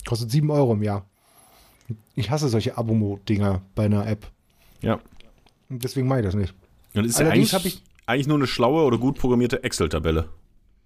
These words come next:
Speaker 1: Ja. Aber eine schlaue und gut programmierte Excel-Tabelle.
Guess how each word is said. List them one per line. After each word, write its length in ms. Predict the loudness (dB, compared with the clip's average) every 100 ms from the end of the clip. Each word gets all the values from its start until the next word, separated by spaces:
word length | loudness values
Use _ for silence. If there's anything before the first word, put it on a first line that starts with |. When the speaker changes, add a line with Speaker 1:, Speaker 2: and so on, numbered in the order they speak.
| _ _ _ _ _ -2
Speaker 1:
Ja. 160 | -2 -4 -16 -18 -20 _ _ _ _ _ _ _ _ _ _ _ _ _ _ _ _ _ _ _ _ _ _ _ _ -2
Aber 180 | 2
eine 140 | 2 2
schlaue 280 | 2 2 4
und 100 | 2
gut 220 | 0 0
programmierte 380 | 0 2 0 -2
Excel-Tabelle. 300 | -4 -2